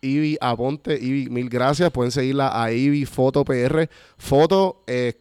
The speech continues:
es escrito en inglés. Eh, lo voy a poner aquí, lo voy a pon-, lo voy a poner aquí abajo los links. Este, y, y pues continuando, eh,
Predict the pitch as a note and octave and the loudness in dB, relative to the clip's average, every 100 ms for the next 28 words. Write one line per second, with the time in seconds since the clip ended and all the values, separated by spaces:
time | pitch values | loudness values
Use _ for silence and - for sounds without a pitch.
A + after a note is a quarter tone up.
0 | _ _ - C#3 - C3+ D#3+ C#3 A2+ A#2 | _ _ -8 -8 -2 -2 0 0 -2 -4
1 | A2 - - A2+ A2 A2+ C#3 C#3 C#3+ D3 | -6 -10 -8 -4 -4 -2 -2 -2 -4 -2
2 | B2 A2+ A#2 A2 G#2 G#2+ A2+ B2+ C3 B2+ | -2 -2 -4 -6 -6 -6 -4 -4 -4 -4
3 | B2+ B2 B2+ B2+ D3+ D#3 - - _ _ | -4 -2 -4 -4 -6 -8 -14 -16 _ _
4 | _ - - A2 A#2 - B2 A2+ A2 A2+ | _ -20 -14 -10 -10 -6 -4 -2 -2 -4
5 | A2 F#2+ F2 - _ _ _ _ A#2+ A#2 | -4 -6 -6 -12 _ _ _ _ -4 0
6 | A2+ A2 G2+ G2 F#2 F2+ - _ _ - | 0 0 -2 -6 -10 -14 -20 _ _ -20
7 | _ _ - _ _ _ - - _ - | _ _ -20 _ _ _ -20 -20 _ -4
8 | D3 C#3 - C#3+ C3+ C#3 D#3 F#3+ E3 C#3 | -2 -2 -2 -4 -2 0 2 2 2 0
9 | D3 _ _ _ _ _ - A2+ A2+ A2+ | -2 _ _ _ _ _ -12 -8 -6 -6
10 | A2+ G#2 G#2 F2+ - | -8 -8 -8 -10 -14